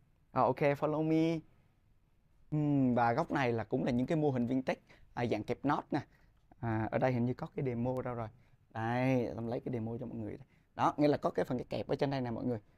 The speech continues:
Nên là cái này là bằng gỗ nè, nhưng mà cái này là bằng mô hình nè. Mình kẹp nốt là hay kẹp, à, ghi chú công việc hoặc là để trên bàn tiệc này kia cũng rất là xinh nha. Ok, mọi người tĩnh tiến bên đây, qua bên đây là khu, à, khu vực máy xông tinh dầu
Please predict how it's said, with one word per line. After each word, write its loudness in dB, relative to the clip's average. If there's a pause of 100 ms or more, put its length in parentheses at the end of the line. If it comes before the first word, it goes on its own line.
(200)
Nên -4
là -4
cái 0
này 4
là 0
bằng -4
gỗ 0
nè, -2
nhưng -4
mà -6
cái -6
này -2
là 0
bằng -2
mô 2
hình -2
nè. -4 (380)
Mình -6
kẹp -6
nốt 0
là -6
hay -8
kẹp, -8 (100)
à, -2
ghi 4
chú 4
công -2
việc 4 (240)
hoặc -6
là 4
để 2
trên 0
bàn 0
tiệc -2
này -4
kia 0
cũng 0
rất -2
là -2
xinh 4
nha. 6 (480)
Ok, -8 (180)
mọi -2
người 0
tĩnh -2
tiến -2
bên 0
đây, 2
qua -2
bên 2
đây 2
là -4
khu, -2
à, -2 (360)
khu -2
vực 0 (680)
máy 6
xông 2
tinh 4
dầu 12